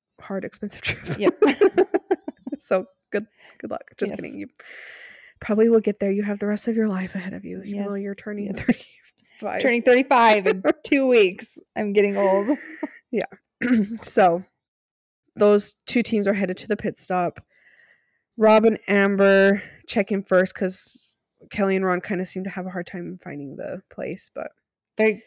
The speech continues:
Speaker 2: they get there, like, one right after the other, but
Speaker 1: Uh-huh.
Speaker 2: Rob and Amber are first.
Speaker 1: And they, what did they win?
Speaker 2: They win a trip to Monaco, Monte
Speaker 1: Oh,
Speaker 2: Carlo.
Speaker 1: that'd be cool.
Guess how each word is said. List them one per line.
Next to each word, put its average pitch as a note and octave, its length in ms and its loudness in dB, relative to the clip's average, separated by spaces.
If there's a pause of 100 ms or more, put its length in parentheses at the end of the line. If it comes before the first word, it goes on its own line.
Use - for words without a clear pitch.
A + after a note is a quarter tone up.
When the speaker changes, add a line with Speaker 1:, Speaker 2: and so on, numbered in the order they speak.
Speaker 2:
they B3 100 4
get G4+ 200 4
there, C#4 140 6
like, F#3+ 180 4
one G#3 240 0
right F#3+ 180 2
after F3+ 260 -2
the F3 140 -2
other, F#3+ 200 -2
but - 100 -4
Speaker 1:
Uh-huh. - 60 -4
Speaker 2:
Rob F#3+ 200 0
and F#3 100 0
Amber F3 220 -2
are F3 180 2
first. - 540 -8 (320)
Speaker 1:
And G3 140 -4
they, F#3+ 140 2
what G3 140 -2
did G#3 100 -2
they A3 80 2
win? A#3 240 -6 (100)
Speaker 2:
They A3 80 4
win A3+ 160 2
a G#3 60 -2
trip A#3 260 -4
to F3+ 280 -4
Monaco, F#3+ 680 -8
Monte A3 200 -8
Speaker 1:
Oh, - 40 -18
Speaker 2:
Carlo. G3+ 360 -6 (220)
Speaker 1:
that'd - 160 -14
be - 80 -14
cool. - 300 -12